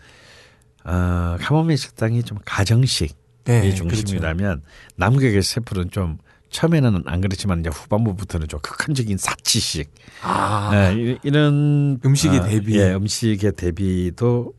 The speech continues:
Speaker 1: 재미있어요. 공통점도 있습니다. 또 일본 영화에서 보여주는 재밌는 게 꼭 여기 나오는 사람들이 다 공통적으로 같이, 같이 이렇게 자기들의 집-, 한 집단의 구성이라는 걸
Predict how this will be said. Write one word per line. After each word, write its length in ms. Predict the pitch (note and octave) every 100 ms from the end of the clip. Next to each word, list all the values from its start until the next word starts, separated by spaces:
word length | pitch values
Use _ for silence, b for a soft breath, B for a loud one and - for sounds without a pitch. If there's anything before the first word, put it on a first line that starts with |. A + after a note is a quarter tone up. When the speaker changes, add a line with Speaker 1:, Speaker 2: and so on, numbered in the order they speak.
| _ -
Speaker 1:
재미있어요. 500 | F2+ E2+ D2+ - -
공통점도 680 | - B2+ C#3 G3 F#3+ F3 C#3
있습니다. 460 | E2 - D#2 D2 C#2+ -
또 60 | B2
일본 420 | A#2+ D3 G3 F#3+
영화에서 380 | B2 F#2 G2 F2+
보여주는 440 | - G#2 F#2+ E2+ D#2 B B B B B -
재밌는 300 | - F#2+ A#2
게 100 | F#2+ -
꼭 200 | - C#3+
여기 180 | D#3 D3+
나오는 260 | E2 A2
사람들이 680 | B2 C3+ G2 E2 G#2 G#2 C#2+ B B B B B B B B B B
다 160 | G2 A#2
공통적으로 760 | A#2 G2 G2+ C#3 C#3 B2+ G2
같이, 320 | - E2 - -
같이 400 | - - - D#3
이렇게 400 | G2+ - E2 - _ -
자기들의 400 | A2 B2+ A#2 G2+
집-, 280 | - -
한 120 | C#3 C#3
집단의 320 | - D3 B2
구성이라는 680 | A2+ G2 C#3 C#3+ B2+ G#2+
걸 240 | F2+ E2